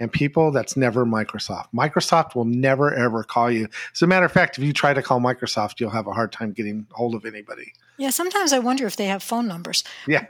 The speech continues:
Speaker 2: But yes, and I did fall for that. And thank you, Chris, for helping me out with that,
Speaker 1: <laughs>
Speaker 2: because they sounded so authentic. I mean, these people were like,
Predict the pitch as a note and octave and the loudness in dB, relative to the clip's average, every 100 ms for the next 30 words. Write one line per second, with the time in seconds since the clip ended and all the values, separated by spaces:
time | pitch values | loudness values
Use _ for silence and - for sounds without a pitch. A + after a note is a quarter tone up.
0 | _ B3 - _ C4 A3+ - B3+ D4 C4+ | _ -2 -2 _ 2 2 2 4 4 4
1 | E4 - A#3+ G#3+ - G3+ F#3 F3+ F#3+ F3+ | 0 0 0 0 -2 -2 0 0 -2 -6
2 | G3 F#3+ G#3 - G3+ F#3 G3+ F#3 G3 G3 | -6 -4 -6 -6 -4 -2 -2 -6 -6 -4
3 | F#3+ G3 F#3+ F#3+ G3+ F3+ F#3 - - - | -2 -2 -2 -6 -4 -4 -4 -8 -16 -2
4 | C#4 - D4 - C#4 - D#4 C#4+ B3+ F#3+ | -2 2 2 2 2 2 2 2 0 2
5 | - - - B3+ A3+ G3+ F#3 F3 - F#3+ | 4 4 2 0 0 -2 -4 -4 -4 -6
6 | F3+ - - - - _ - - - A3+ | -4 -6 -8 -14 -18 _ -20 -20 -4 0
7 | G#3+ G#3 G#3 C4 C#4+ - - A#3+ A#3+ G#3 | 2 2 0 2 2 0 -2 -2 0 -2
8 | F#3 F#3 F3+ F3 E3+ E3 | -2 -4 -2 -4 -6 -8